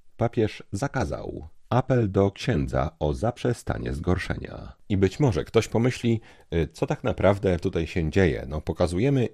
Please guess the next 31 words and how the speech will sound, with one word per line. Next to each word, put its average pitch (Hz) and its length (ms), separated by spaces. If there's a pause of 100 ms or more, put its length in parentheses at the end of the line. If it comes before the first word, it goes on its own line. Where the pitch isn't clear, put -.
miniatury 131 560
do 98 100
programów 101 600 (360)
redaktora 82 600
Pawła 104 340
Chmielewskiego. 85 680
Co 127 180
próbujemy 98 600 (380)
osiągnąć 85 600
tym? 58 280 (360)
Czy - 120
nie 85 120
można 110 260
by 101 100
na 92 100
przykład - 400 (340)
podebatować 95 680
z - 60
panem 71 280
Pawłem 107 360
Chmielewskim 95 680
o 110 80
tym, 92 180
czy - 100
istnieje, 123 600
czy - 140
nie 78 100
istnieje 113 540
w - 60
Kościele 80 400
katolickim - 600